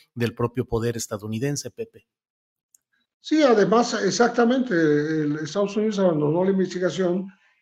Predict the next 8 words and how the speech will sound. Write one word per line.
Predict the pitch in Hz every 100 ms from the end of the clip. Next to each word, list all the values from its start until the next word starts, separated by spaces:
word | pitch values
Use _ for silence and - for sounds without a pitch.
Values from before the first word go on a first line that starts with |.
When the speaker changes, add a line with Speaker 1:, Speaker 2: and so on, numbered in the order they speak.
| _
Speaker 2:
Eh, | - 196 202 202 196 -
esta, | 214 208 - - 262 247 247 233 220 208 185 - - -
eh, | - 453 - - - _ -
esta, | 185 185 - 202 196 180 175 131 - - _ _ _ _
eh, | 180 160 165
estas | 180 - 208 185
notas | 214 214
periodísticas, | - 220 220 220 170 196 - 214 202